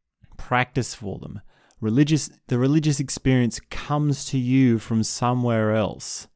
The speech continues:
Irregardless of your beliefs about God or the universe or anything like that, it's an experience. These are the moments that really make you feel alive with the music. And you can't do anything to practice or instigate them.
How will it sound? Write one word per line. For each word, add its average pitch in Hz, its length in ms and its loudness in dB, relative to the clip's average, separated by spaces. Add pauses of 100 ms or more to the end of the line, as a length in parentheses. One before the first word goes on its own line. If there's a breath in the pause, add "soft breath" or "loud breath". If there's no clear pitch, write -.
(460)
Irregardless 135 720 2
of 113 100 -4
your 113 120 0
beliefs 110 340 -2
about 101 340 -4
God 107 300 0
or 101 100 -4
the 101 100 -4
universe 98 480 -2
or 107 60 -4
anything 135 320 -2
like 104 240 -4
that, 95 280 -6 (220 soft breath)
it's - 200 -10
an 110 80 -4
experience. - 1300 -2 (1120)
These 147 480 2
are 127 140 -4
the 120 100 0
moments 117 560 2
that 98 180 -6
really 117 680 2
make 107 420 -2
you 101 100 -4
feel 98 500 -4
alive 101 800 -2
with 98 120 -14
the 95 80 -10
music. 92 640 -10 (720)
And 107 100 -6
you 107 80 -2
can't 139 480 0
do 131 140 -2
anything 117 460 -2
to 101 80 -10
practice - 520 -6
or 107 160 -8
instigate 120 680 -6
them. - 220 -16